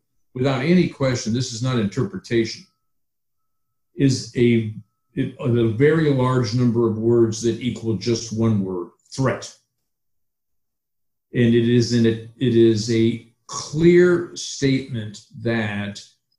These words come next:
the president would like the other agencies of government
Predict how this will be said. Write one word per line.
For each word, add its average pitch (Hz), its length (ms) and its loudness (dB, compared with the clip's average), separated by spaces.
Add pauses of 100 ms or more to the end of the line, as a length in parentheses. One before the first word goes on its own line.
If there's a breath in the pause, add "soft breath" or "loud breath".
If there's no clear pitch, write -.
(420)
the 120 260 0
president 139 640 0
would 117 160 -2
like 117 420 -2
the 113 160 -2
other 131 320 -2
agencies 117 760 -2
of 101 220 -4
government 104 560 -2